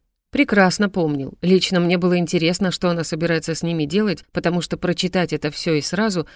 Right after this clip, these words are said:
было не под силу никому. Я вообще сомневался, что она умеет читать. Чтобы сэкономить время, я не читала их подряд, а пролистывала страницу за страницей, чтобы найти самые важные слова».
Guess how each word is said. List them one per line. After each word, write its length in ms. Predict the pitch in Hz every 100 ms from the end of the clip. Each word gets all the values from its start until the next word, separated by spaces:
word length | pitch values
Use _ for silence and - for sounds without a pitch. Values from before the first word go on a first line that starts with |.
| _
было 380 | 190 214 190 180
не 100 | 175
под 200 | 180 190
силу 260 | - 180 156
никому. 440 | 165 196 180 143 - _ -
Я 220 | 165 170
вообще 300 | 160 - 233
сомневался, 600 | 226 202 190 175 160 170
что 180 | - 165
она 200 | 165 165
умеет 380 | 185 185 165 151
читать. 460 | 196 180 147 - _ _ _ _ -
Чтобы 340 | - 220 208
сэкономить 600 | 214 220 226 226 190 180 170
время, 400 | 220 247 165 -
я 280 | 160 196 220
не 120 | 214
читала 380 | 220 214 233 202
их 180 | 160
подряд, 460 | - 190 196 165 -
а 200 | - 151
пролистывала 720 | - 156 185 233 - 160 160 147
страницу 560 | - 175 208 226 185
за 160 | 156 180
страницей, 640 | - 220 214 160 - -
чтобы 300 | - - 165
найти 320 | 165 165 208 208
самые 380 | - 226 220
важные 360 | 156 160 165 165
слова». 400 | - 180 165 151